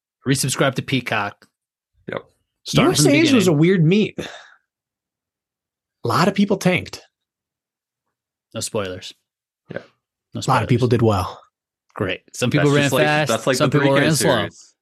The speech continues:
Speaker 1: Some people
Speaker 2: Yeah.
Speaker 1: won. Some people lost. What do we got on Running Public this week?
Speaker 3: We just released basically my whole, what I felt, what I learned.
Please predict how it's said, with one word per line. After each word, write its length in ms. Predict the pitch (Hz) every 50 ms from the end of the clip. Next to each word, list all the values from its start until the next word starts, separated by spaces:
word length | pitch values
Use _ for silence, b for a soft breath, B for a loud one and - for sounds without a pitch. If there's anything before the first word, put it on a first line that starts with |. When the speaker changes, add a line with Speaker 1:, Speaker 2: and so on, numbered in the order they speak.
| _ _
Speaker 1:
Some 180 | - - 113 107
people 200 | 127 120 131 120
Speaker 2:
Yeah. 60 | 127
Speaker 1:
won. 240 | 131 139 151 170 170
Some 160 | - 123 117
people 220 | 123 131 147 143
lost. 260 | 135 120 104 104 - B B B B B B
What 80 | - 165
do 20 |
we 60 | 175 165
got 120 | 190 175
on 40 | 170
Running 160 | 165 156 151
Public 240 | - 147 117 117 104
this 160 | - 104 -
week? 140 | 104 101 - _ _ _ _ _ _ _ _ _ _ _ _ _ _ _ _ _ _ _ _ _ _ _
Speaker 3:
We 360 | - 143 139 147 151 156 151 139
just 320 | 135 156 160 - - -
released 440 | 160 139 131 127 127 127 123 - _
basically 440 | - 160 156 151 - 175 165 156 151
my 200 | 143 135 120 110
whole, 580 | - - 147 123 120 120 120 113 110 110 - _ _ _ _ _ _ _ _
what 320 | - 139 139 143 151 156 147
I 160 | 143 143 135
felt, 400 | 131 - - 123 117 117 120 120
what 180 | 123 127 127
I 100 | 123 123
learned. 600 | 123 117 113 110 110 107 107 110 110 110 113 101